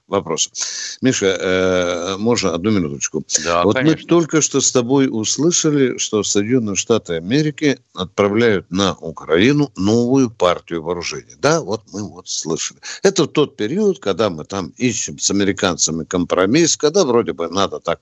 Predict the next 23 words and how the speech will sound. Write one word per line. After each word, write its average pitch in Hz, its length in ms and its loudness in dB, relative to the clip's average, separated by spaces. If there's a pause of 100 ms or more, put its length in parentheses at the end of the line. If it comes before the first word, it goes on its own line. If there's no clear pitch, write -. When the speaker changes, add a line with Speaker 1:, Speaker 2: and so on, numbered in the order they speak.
Speaker 1:
поостыть 160 680 2
немножко, 127 440 0
поделикатнее. 127 880 0 (360)
Тем 220 320 4
не 220 120 2
менее, 120 540 0 (320)
вот 95 180 -2
эту 85 220 0
бяку 131 680 0 (120)
упорно 107 800 0
подбрасывают, 95 800 -2
а - 20 -18
потом 127 260 -2
говорят, 110 320 2
очень 107 260 -6
тяжело 98 380 0
с - 100 -2
русскими 95 440 -2
искать 85 320 2
компромисс. 82 640 0 (560)
Но 165 140 2
посмотрите, 190 720 0
вот 175 320 -2